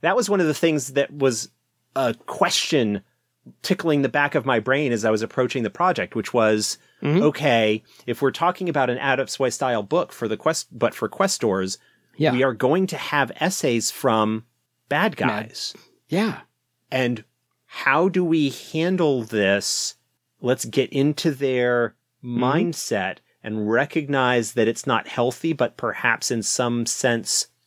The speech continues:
Speaker 1: empathize or identify with where they might be coming from.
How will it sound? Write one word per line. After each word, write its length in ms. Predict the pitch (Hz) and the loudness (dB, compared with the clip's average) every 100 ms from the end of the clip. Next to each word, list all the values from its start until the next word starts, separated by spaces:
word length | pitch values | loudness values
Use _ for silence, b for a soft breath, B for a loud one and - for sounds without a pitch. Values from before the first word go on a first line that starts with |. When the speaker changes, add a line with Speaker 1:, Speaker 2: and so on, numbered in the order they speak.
| _ _ - | _ _ -6
Speaker 1:
empathize 760 | 135 131 147 - 139 135 135 | -4 0 0 0 2 2 2
or 160 | 123 - | 2 0
identify 920 | 101 104 107 113 127 120 - 135 127 | -2 -2 -2 -2 -2 -2 2 4 4
with 340 | 113 117 110 110 | 4 2 2 0
where 280 | 104 107 | 2 4
they 160 | 117 117 | 4 2
might 220 | 110 110 | 0 -2
be 120 | 110 | -4
coming 340 | 98 - 98 131 | -8 -6 -6 -4
from. 400 | - 180 202 | -2 0 0